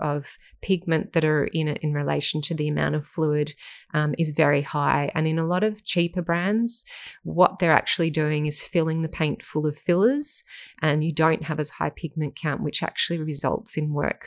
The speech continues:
that isn't as bright and impactful as um, what you're seeing on screen with my work because I'm using those very high quality, highly pigmented paints. Uh, and I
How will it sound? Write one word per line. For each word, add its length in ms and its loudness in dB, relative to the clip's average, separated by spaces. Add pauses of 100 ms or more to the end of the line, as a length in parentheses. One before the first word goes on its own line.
that 200 -4 (420)
isn't 360 2
as 160 0
bright 380 4
and 140 -2
impactful 640 -4
as 300 -2 (380)
um, 480 -2 (140)
what 200 -2
you're 140 -2
seeing 600 -4
on 140 0
screen 320 -4
with 160 -8
my 140 -2
work 260 -6
because 220 -8
I'm 140 0
using 460 -2
those 240 -4
very 340 0
high 260 -2
quality, 720 -4 (320)
highly 320 2
pigmented 640 -6
paints. 600 -6 (800)
Uh, 340 8
and 160 4
I 120 2